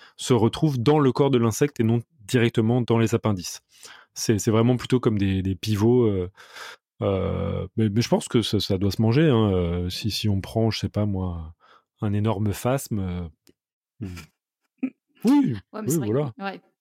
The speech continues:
Speaker 1: Pourquoi pas ?
Speaker 2: Pourquoi pas ?
Speaker 1: Ce
Speaker 2: Ouais,
Speaker 1: serait comme,
Speaker 2: mais
Speaker 1: tu sais,
Speaker 2: c'est
Speaker 1: les,
Speaker 2: vrai
Speaker 1: les
Speaker 2: que
Speaker 1: pattes des homards, tu vois. Bon, c'est pas, c'est pas ma patte préf-, c'est pas, euh, ma partie préférée chez le homard.
Speaker 2: <coughs> Non, mais ouais, ouais, ouais, je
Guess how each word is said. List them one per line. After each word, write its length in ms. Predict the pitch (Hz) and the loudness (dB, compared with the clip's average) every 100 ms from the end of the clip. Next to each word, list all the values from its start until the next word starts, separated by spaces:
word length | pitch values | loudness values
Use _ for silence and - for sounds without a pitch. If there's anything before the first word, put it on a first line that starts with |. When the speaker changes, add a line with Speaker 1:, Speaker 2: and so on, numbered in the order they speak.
| _ | _
Speaker 1:
Pourquoi 200 | - 113 | -8 -4
pas ? 200 | 120 160 _ _ _ _ _ | -2 -4 _ _ _ _ _
Speaker 2:
Pourquoi 120 | _ 180 165 | _ -18 -18
pas ? 40 | _ | _
Speaker 1:
Ce 80 | - | -2
Speaker 2:
Ouais, 80 | 135 | 0
Speaker 1:
serait 180 | - 147 | 2 0
comme, 140 | 147 | 0
Speaker 2:
mais 60 | 196 | 2
Speaker 1:
tu 80 | |
sais, 40 | 185 | 4
Speaker 2:
c'est 80 | 139 | 6
Speaker 1:
les, 60 | |
Speaker 2:
vrai 100 | 127 | 6
Speaker 1:
les 60 | 123 | 4
Speaker 2:
que 40 | 123 | 4
Speaker 1:
pattes 140 | 131 | 2
des 80 | 127 | 4
homards, 340 | 180 175 156 | 4 2 2
tu 100 | - | 0
vois. 160 | 117 117 _ _ _ - | 0 0 _ _ _ -6
Bon, 60 | 113 | -2
c'est 140 | 120 | 0
pas, 160 | 131 123 | 0 0
c'est 100 | - | 0
pas 120 | 113 | 2
ma 120 | 110 | 4
patte 180 | 120 104 | 2 0
préf-, 280 | - 110 110 | -2 -4 -2
c'est 100 | 110 | 0
pas, 140 | 113 | 2
euh, 360 | 107 98 95 98 | 4 2 0 0
ma 120 | 101 | 0
partie 240 | 107 - | 0 -2
préférée 420 | - 123 117 113 | -2 0 2 2
chez 140 | 127 113 | 2 0
le 80 | 104 | 0
homard. 240 | 120 107 _ - - - - - - - _ _ _ _ - | -2 -8 _ -20 -20 -20 -20 -20 -20 -20 _ _ _ _ -2
Speaker 2:
<coughs> 80 | 262 262 - - 208 - - _ _ 240 | 0 -2 -8 -6 -8 -10 -14 _ _ 2
Non, 160 | 240 | 2
mais 100 | 220 | 4
ouais, 240 | 208 208 180 | 2 0 0
ouais, 160 | 185 | -4
ouais, 220 | 180 160 | -4 -8
je 140 | 165 | -14